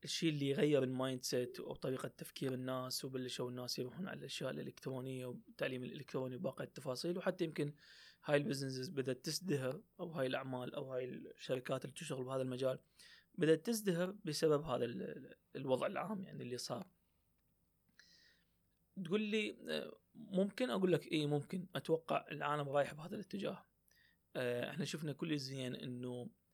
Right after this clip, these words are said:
حتى على مستوى العمل بلش الريموت وورك هو يكون نمبر وان، و-، وهاي من الشركات قام يقول: "أنا خلص بما إنه دخلت بالكرايسيس مال كورونا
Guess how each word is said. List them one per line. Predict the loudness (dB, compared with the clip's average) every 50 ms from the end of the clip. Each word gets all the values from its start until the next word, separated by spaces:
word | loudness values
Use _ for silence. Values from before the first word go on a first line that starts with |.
| _ -2
حتى | -2 -2 0 2 2
على | 2 2 0
مستوى | 0 -2 0 2 2 2
العمل | 2 2 2 4 4 2 0 -2 -8 _ _ _ _ _ _ _ _ _
بلش | 2 4 4 4 4 2 2
الريموت | 2 2 2 2 2 0 0 2
وورك | 2 2 2 2 0 -6 -6
هو | -4 2 2 4
يكون | 2 2 0 -2 -2 0 0 -2 -4 -6 -8 _ _ -20 -20 _ _ _ -2 0
نمبر | 2 4 4 4 4
وان، | 4 4 2 2 0 -2 -4 -8 -14 _
و-، | -12 -10 -8 -8 -8 -8 -10 -10 -12 -14 -14 -12 -12 -10 -8 -8 -2
وهاي | 0 0 0
من | 0
الشركات | 0 0 0 0 0 0 2 2 2 2 2 0
قام | 0 -2 -2 -4 -2
يقول: | -2 0 0
"أنا | 0 0 -2 0
خلص | 0 0 2 2 0 -2 -4
بما | -4 -2 -2 -2 -2
إنه | -2 -4 -4 -6 -8 -10 _ -20 -20 -20 -20 _ _ -8
دخلت | -6 -2 0 4 4 4 2 2
بالكرايسيس | -2 -4 -2 0 2 2 4 4 2 0 -2 -2
مال | -2 -2 -2 -2 -2 -2 -4 -4 -6 -8 -4
كورونا | -2 0 2 2 2 2 0 -2